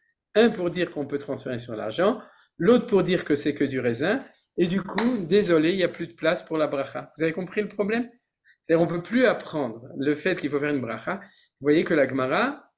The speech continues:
ça l'embête, parce qu'il n'y a pas de source dans la Torah sur le fait qu'on doit faire une bracha avant de manger. Donc, euh, puisque Rabbi Shmuel Bar Nachmani a expliqué au nom de Rabbi Yonatan, d'où savons-nous alors, c'est ce que je viens de vous dire par oral,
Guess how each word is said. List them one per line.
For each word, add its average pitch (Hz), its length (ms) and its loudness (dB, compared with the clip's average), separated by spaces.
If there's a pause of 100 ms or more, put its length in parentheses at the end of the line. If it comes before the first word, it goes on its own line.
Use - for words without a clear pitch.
ça - 160 -8
l'embête, 180 460 0
parce 139 140 -12
qu'il 139 100 -4
n'y 139 60 2
a 131 60 0
pas 180 140 2
de 185 60 -6
source 202 280 -8
dans 156 100 -4
la 131 120 -2
Torah 131 400 -4 (440)
sur 147 160 0
le - 40 2
fait 180 200 0
qu'on 147 140 -2
doit 127 160 0
faire 170 180 0
une 151 120 0
bracha 127 380 -4
avant 147 280 -4
de 143 120 -6
manger. 120 380 -8 (1600)
Donc, 151 460 0 (220)
euh, 139 200 6
puisque 233 400 0
Rabbi 165 340 2
Shmuel 160 340 -2
Bar 143 160 -2
Nachmani 139 400 -4
a 135 40 -2
expliqué 131 400 -6
au 135 40 0
nom 135 120 -2
de 123 60 -4
Rabbi 123 200 -2
Yonatan, 120 600 -6 (480)
d'où 214 200 2
savons-nous 156 500 4
alors, 113 220 -6
c'est 135 100 -8
ce - 60 -8
que 151 80 -2
je 131 120 0
viens 139 80 2
de 131 60 -2
vous 127 100 -6
dire 123 240 -6
par 117 220 -6
oral, 151 420 0